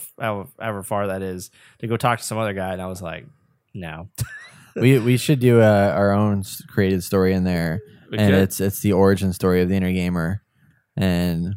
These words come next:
Speaker 2: we'll, we'll tell the stories and we'll go to, like, a small town bar in Assassin's
Speaker 1: <laughs>
Speaker 2: Creed and have
Speaker 1: That'd be
Speaker 2: these three
Speaker 1: awesome.
Speaker 2: people sitting down. And then Travis's character is a jester, like one of those dudes that's got the
Speaker 1: Uh,
Speaker 2: funny
Speaker 1: yeah,
Speaker 2: hats on and
Speaker 1: yeah.
Speaker 2: stuff like that. And then we sit there and then all of a sudden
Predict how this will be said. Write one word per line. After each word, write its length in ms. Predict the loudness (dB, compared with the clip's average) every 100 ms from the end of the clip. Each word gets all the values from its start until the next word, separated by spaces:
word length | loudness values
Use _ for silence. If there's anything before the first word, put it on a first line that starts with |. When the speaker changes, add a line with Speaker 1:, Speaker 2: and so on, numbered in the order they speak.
| 0
Speaker 2:
we'll, 300 | 2 4 4
we'll 160 | 0
tell 260 | 2 2 2
the 80 | 0
stories 500 | -2 0 0 -2 -4
and 80 | -4
we'll 120 | -4
go 180 | -2 0
to, 100 | 0
like, 420 | 0 -2 -4 -6
a 140 | -6 -6
small 400 | -4 -2 0 0
town 420 | 0 -2 0 0
bar 500 | 2 4 4 4 4
in 140 | 0
Assassin's 540 | -2 0 0 0 -2 -4
Speaker 1:
<laughs> 40 |
Speaker 2:
Creed 320 | 0 0 0 -2
and 640 | -6 -12 -12 -8 -6 0
have 200 | 2 2
Speaker 1:
That'd 20 | 4
be 60 |
Speaker 2:
these 120 | 2 4
three 160 | 2
Speaker 1:
awesome. 180 | 4 2
Speaker 2:
people 180 | 2 0
sitting 300 | 0 0 0
down. 400 | 2 2 2 0
And 200 | 0 0
then 160 | 0
Travis's 560 | 2 2 2 0 -2 -6
character 460 | -2 0 0 0 0
is 160 | 0
a 80 | -4
jester, 580 | -2 -2 -2 -4 -4 -2
like 160 | -2
one 80 | -2
of 60 | -2
those 120 | -2
dudes 180 | -4 -4
that's 140 | -2
got 100 | 0
the 80 | -2
Speaker 1:
Uh, 40 | -2
Speaker 2:
funny 200 | -2 0
Speaker 1:
yeah, 160 | 0
Speaker 2:
hats 160 | -2 -4
on 120 | -4
and 80 | -4
Speaker 1:
yeah. 40 | -4
Speaker 2:
stuff 120 | -2
like 160 | -2 0
that. 360 | 0 0 -2 _ -20 -20 -8
And 120 | -2
then 100 | 0
we 80 | 0
sit 260 | -2 -2 0
there 360 | 2 2 0
and 260 | -2 -4 -2
then 80 | 0
all 200 | 0 0
of 40 |
a 40 |
sudden 520 | -2 0 0 0 -2